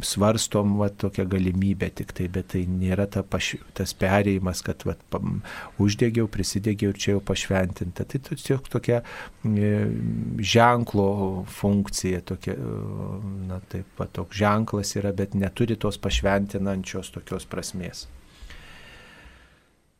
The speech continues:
E, taip, kaip švelniai patraukti dvidešimties metų jaunimą Dievo link? Po pirmosios komunijos nutolo nuo bažnyčios.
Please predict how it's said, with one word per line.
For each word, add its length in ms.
E, 140
taip, 380
kaip 320
švelniai 560
patraukti 560
dvidešimties 800
metų 320
jaunimą 560
Dievo 400
link? 540
Po 180
pirmosios 640
komunijos 640
nutolo 480
nuo 160
bažnyčios. 840